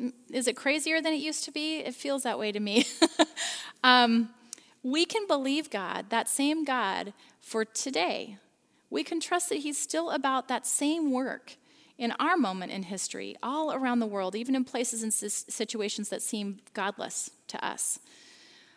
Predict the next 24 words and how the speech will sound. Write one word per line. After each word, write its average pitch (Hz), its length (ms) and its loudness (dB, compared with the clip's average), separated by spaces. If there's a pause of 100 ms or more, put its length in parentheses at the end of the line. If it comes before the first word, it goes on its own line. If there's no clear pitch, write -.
(460)
Remember, 226 380 2
we 208 180 -4
have 208 140 -4
a 214 60 -2
finite 196 440 -8
understanding. 185 800 -8 (300)
He - 200 -12
does 190 220 -8
not. - 240 -10 (1040)
So 247 340 4 (300)
these 277 220 0
three 302 180 0
lenses 262 380 2
that 233 120 -2
we've 226 200 -2
used 226 300 -2
today, 226 300 2
we 226 120 0
can 220 160 -2
also 220 240 2
use 208 260 -2
to 202 100 -10
just 196 180 -2
spotlight 196 600 -2